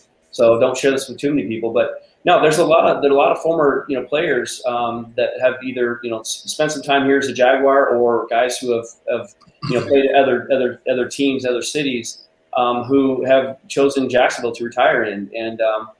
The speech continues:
it, it's just that it's a, it's, it's, it's grown quite a bit since the Jaguars, uh, came around. And, um,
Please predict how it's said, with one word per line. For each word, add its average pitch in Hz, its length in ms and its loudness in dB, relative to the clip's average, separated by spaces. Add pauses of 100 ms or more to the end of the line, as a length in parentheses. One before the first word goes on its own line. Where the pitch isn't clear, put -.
(320)
it, 135 180 2
it's 156 120 0
just - 180 0
that - 140 4
it's - 140 0
a, 143 180 0
it's, 135 200 -4
it's, 139 300 -2
it's 135 160 -2
grown 139 420 2
quite 139 260 4
a 127 60 0
bit 135 180 2
since 123 220 -4
the 117 80 -12
Jaguars, 120 600 0
uh, 117 180 0 (100)
came 117 120 -6
around. 117 360 -2
And, 113 200 -6 (100)
um, 107 340 -6